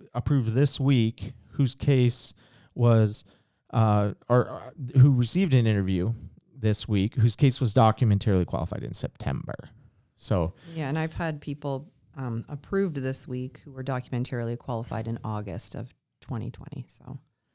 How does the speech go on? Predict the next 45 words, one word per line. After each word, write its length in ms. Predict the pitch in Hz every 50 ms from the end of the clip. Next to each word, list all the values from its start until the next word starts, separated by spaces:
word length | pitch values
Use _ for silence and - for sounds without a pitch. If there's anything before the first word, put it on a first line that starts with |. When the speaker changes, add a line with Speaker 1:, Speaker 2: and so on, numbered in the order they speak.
| _ _ _ _ _
Speaker 1:
So 280 | _ - - 101 101 98
there's 240 | 95 104 104 104 101
a 60 | 107
little 220 | 107 113 107 110
bit 140 | 101 110 101 104
of 60 | 98
discrepancy 680 | 98 101 - - - 107 104 - - 104 - - 107 104
in 80 | 101
the 100 | 98 98
data 360 | 95 95 104 98 101 101 101 95
that 240 | 87 82 - -
they 160 | - 98 98 104
are 160 | 104 104 101
providing 540 | - - 117 101 101 101 104 104 104 101 95
Speaker 2:
But 80 | 92
Speaker 1:
and, 180 | 92 92 90 87 -
and 120 | 101 98
Speaker 2:
I, 40 | 95
Speaker 1:
what 200 | 95 92 - 101
we're 60 | 92
Speaker 2:
you 80 | 175 175
know, 140 | 170 165
I 120 | 165 165 165
Speaker 1:
seeing. 60 | 160
Speaker 2:
think 160 | 185 - 117 -
they're 160 | 165 151 143
being 200 | 143 147 143 139
conservative 760 | - - 143 135 - - 135 127 123 131 123 127 127 131 - _ _ _ _
just 280 | - 151 139 - - -
in 80 | 139
Speaker 1:
Yes. 60 | 131 -
Speaker 2:
case. 380 | 143 135 127 - - - - - 156
They 120 | 143 135
probably 320 | - - 143 135 135 139
haven't 240 | 143 143 131 127 127
processed 480 | - 151 143 135 131 - 135 127 - -
all 120 | 127 127
the 80 | 127 131
cases 460 | - - 135 131 - - 131 120 -
from 280 | - - 131 123 123 127
May, 340 | 131 127 127 123 123 120 120
so 320 | - - 123 117 113 117 - -
they 200 | 135 127 123 127
have 260 | 131 135 127 123 _
to 140 | - 127 127